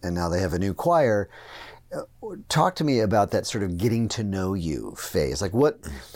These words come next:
you know, if, if I've arrived in a, a new environment, um, and, you know, for whatever reason, and now I have a new choir to direct, and how do I, what do you recommend in terms of how,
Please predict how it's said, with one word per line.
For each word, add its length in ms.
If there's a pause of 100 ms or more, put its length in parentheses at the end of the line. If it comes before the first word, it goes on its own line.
(120)
you 140
know, 80
if, 260
if 160
I've 280
arrived 520
in 120
a, 280 (260)
a 80
new 360
environment, 720 (120)
um, 460 (380)
and, 480 (220)
you 100
know, 100
for 160
whatever 300
reason, 340
and 140
now 180
I 80
have 140
a 20
new 140
choir 420
to 80
direct, 560
and 340 (300)
how 180
do 140
I, 140
what 200
do 60
you 60
recommend 420
in 60
terms 180
of 80
how, 180